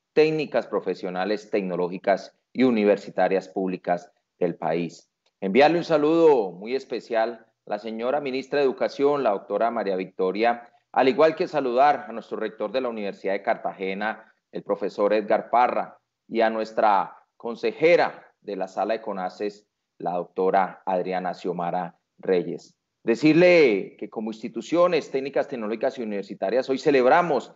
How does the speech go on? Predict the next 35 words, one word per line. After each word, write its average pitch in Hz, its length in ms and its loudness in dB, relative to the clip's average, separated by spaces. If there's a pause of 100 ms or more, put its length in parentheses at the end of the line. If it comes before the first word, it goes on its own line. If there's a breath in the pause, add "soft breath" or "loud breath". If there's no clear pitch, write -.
(260 soft breath)
esta 113 220 2
actualización 147 880 0
y 165 40 -2
este 147 200 -2
lanzamiento 113 580 -2
de 120 40 0
la 107 140 0
plataforma 95 840 -2 (180 loud breath)
sases. - 640 -2 (240)
Siempre 143 420 4
que 147 80 0
existen 143 460 -4
actualizaciones 131 1000 -2
a 123 80 -4
nivel 110 240 -4
de 135 100 2
software, 160 540 2 (260 loud breath)
a 147 140 0
nivel 147 340 -2
de 165 80 0
programas, 117 760 -6 (200)
por 156 180 4
supuesto, 139 1000 -4 (120)
eh, - 160 -12
son 117 240 -12
ajustes 175 760 -6 (160)
que 123 140 -2
debemos 117 340 -2
hacer 123 460 -2
y 185 80 -2
siempre 175 460 0
se 147 160 -2
harán 123 360 0 (280 loud breath)
en 165 160 4
beneficio 131 880 -2